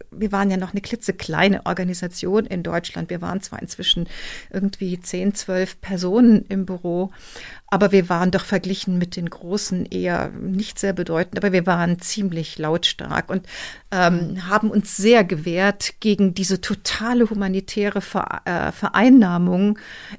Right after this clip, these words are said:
Speaker 1: im Interesse einer Kriegslogik. Das war wirklich furchtbar. Und ich meine, wir haben eine, eine Situation erlebt, die werde ich nie vergessen. Da träume ich tatsächlich heute noch, noch davon.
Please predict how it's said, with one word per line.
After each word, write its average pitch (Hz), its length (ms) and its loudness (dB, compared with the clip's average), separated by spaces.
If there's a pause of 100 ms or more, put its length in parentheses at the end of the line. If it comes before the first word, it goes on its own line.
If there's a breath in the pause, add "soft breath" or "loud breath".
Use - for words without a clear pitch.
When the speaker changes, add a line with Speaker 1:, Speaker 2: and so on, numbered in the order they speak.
(100)
Speaker 1:
im 269 220 8
Interesse 220 800 4 (120)
einer 180 360 0
Kriegslogik. - 840 2 (240)
Das - 260 -2
war 190 220 0
wirklich 196 360 -4
furchtbar. - 460 -2
Und 175 140 2 (400 loud breath)
ich 202 80 -6
meine, 196 160 4
wir - 160 0
haben - 180 -2
eine, 180 300 -2
eine 196 160 0
Situation 202 520 -2
erlebt, 202 320 -2
die 185 80 -2
werde 185 160 0
ich - 120 -4
nie 220 100 4
vergessen. 214 560 0
Da 190 80 -2
träume 240 400 4
ich 175 100 0
tatsächlich - 520 -10
heute - 260 -8
noch, - 280 -10
noch 196 220 -4
davon. 214 420 -6